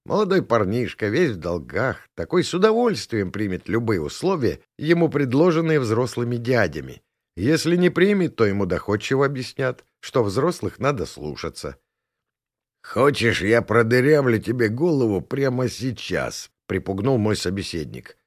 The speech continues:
Кстати, пистолет у этого урода был с глушителем. С одной стороны, это говорило об опасении открыть стрельбу, но с другой прямо указывало: комод к стрельбе готов.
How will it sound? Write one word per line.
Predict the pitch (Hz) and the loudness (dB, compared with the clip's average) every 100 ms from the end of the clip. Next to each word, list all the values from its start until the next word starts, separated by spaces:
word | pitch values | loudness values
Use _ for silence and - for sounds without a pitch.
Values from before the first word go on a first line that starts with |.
| _ _ _ | _ _ _
Кстати, | - - 127 113 113 | -18 0 2 2 -2
пистолет | - 113 - 120 131 113 | -2 -4 0 0 2 2
у | 107 | 0
этого | 104 98 | 2 2
урода | 104 104 113 117 92 | 2 2 2 2 0
был | 87 90 | 0 -2
с | 80 | -4
глушителем. | 104 117 - 147 90 60 - _ _ _ _ - | -6 -6 -6 -4 -6 -8 -12 _ _ _ _ -6
С | 113 | -2
одной | 123 156 165 | 2 2 2
стороны, | - 165 165 160 147 - _ | 2 2 4 0 -4 -8 _
это | - 185 165 | -4 -2 4
говорило | 151 147 151 156 135 | 6 8 8 6 4
об | 90 117 | 4 2
опасении | 110 107 101 - 165 165 143 | 4 2 0 0 -2 0 -2
открыть | - - 120 104 | -2 -2 0 -2
стрельбу, | - 78 80 85 170 175 - - - | -6 -6 -4 0 2 0 -6 -18 -2
но | 208 | 0
с | 208 | 2
другой | 156 160 156 156 | 2 4 4 2
прямо | - 117 98 85 | 4 4 4 2
указывало: | 85 - 80 78 73 71 65 71 - | 0 -2 -2 -2 -4 -6 -8 -12 -8
комод | 76 80 117 160 _ - | -6 0 0 -2 _ -18
к | |
стрельбе | - 82 85 67 92 | -10 -4 -4 -2 -4
готов. | 104 139 - 156 - | -2 -2 0 0 -2